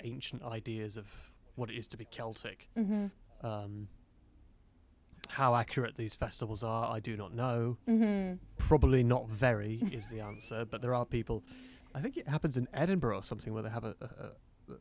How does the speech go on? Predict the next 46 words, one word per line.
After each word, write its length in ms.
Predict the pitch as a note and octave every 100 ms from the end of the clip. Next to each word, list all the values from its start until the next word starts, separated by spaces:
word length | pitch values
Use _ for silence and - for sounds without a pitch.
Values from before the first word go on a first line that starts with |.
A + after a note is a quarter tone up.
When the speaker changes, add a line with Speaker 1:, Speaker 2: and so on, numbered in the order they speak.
| A#2 -
Speaker 1:
they 160 | A2
celebrate 500 | - C3+ A2 A2 G#2+
it 60 | -
in 60 |
a 40 | A2+
particular 400 | - A#2 G#2+ G2+
way. 280 | F#2+ - - _ -
Speaker 2:
Oh, 80 | C#4+
that's 160 | E4
cool. 420 | - G4+ C#4+ F3+ F#3 -
Speaker 1:
But 120 | B2 -
it 100 | C#3
doesn't, 260 | D#3 D#3 -
it 100 | D3
doesn't 240 | F3 E3+ D3
really, 340 | E3+ D#3+ E3
it 60 | D#3
doesn't 200 | D3+ D3+
really 420 | D#3 D3+ D3 C3+
happen 360 | F3 E3 B2 A2
in 120 | G2+ G#2
the 60 |
U 140 | G#2 G2
K 260 | G#2 G2+
so 140 | G#2 G#2
much, 380 | G#2 - - -
Speaker 2:
Mm-hmm. 340 | A3 G#3+ G3 G3 _ - - -
Speaker 1:
which 140 | B2 B2
is 140 | - _ _ _ -
interesting. 440 | D3+ C3 A2+ G#2 G2+ - - -
Speaker 2:
I 140 | C4
know 240 | C4 D#4
that 160 | F4+ D#4
here 200 | B3+ C4
in 100 | A#3+
the 60 | A3+
States 460 | - G#3 G3+ G#3+
there 180 | - G#3
has 220 | G3+ F#3+ F#3+
been 560 | F#3+ G3 F#3+ F#3 F#3 -
a 180 | - G3
movement, 640 | F#3+ F#3 F#3+ G3 F#3+ F#3 -
especially 480 | G3+ - F#3+ G#3 G#3
of 60 | -
people 380 | G3+ G3 G3 F#3
who 420 | G#3 G3 F#3